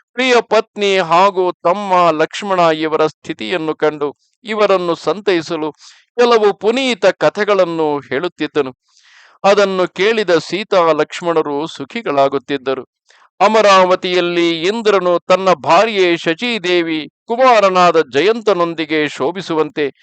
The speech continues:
ಶ್ರೀರಾಮನು ಆ ಪರ್ಣಕುಟಿಯಲ್ಲಿ ಸೀತಾ ಲಕ್ಷ್ಮಣರೊಂದಿಗೆ ಶೋಭಿತನಾಗುತ್ತಿದ್ದಾನೆ.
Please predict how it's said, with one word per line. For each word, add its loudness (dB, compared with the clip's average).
ಶ್ರೀರಾಮನು 2
ಆ 4
ಪರ್ಣಕುಟಿಯಲ್ಲಿ -2
ಸೀತಾ 0
ಲಕ್ಷ್ಮಣರೊಂದಿಗೆ -2
ಶೋಭಿತನಾಗುತ್ತಿದ್ದಾನೆ. -2